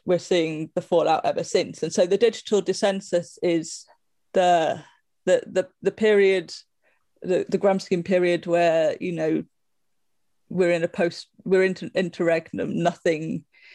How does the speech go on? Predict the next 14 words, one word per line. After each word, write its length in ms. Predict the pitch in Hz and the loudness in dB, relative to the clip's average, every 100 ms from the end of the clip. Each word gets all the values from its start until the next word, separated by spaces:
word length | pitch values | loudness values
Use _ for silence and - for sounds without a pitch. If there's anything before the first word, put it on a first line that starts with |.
| - _ | -20 _
nothing 320 | 196 202 220 180 | -2 0 0 0
is 100 | 175 | 0
actually 280 | - - | -2 -4
settled 520 | 160 175 170 - 160 165 | -4 -2 -2 -4 -6 -2
yet. 260 | 131 80 | -2 -2
And 140 | - 185 | 0 2
we're 80 | |
actually 380 | 202 202 220 - | 2 0 -2 0
in 100 | 208 | 0
a 40 | 190 | 4
really 340 | 196 185 180 | 2 0 0
long 520 | 175 196 185 151 - - - | 2 2 -2 -8 -14 -10 -6
unsettled 680 | 160 165 175 135 - 170 | -6 -4 -6 -4 -6 -4
period, 520 | - 170 - - - | 0 0 0 -4 -6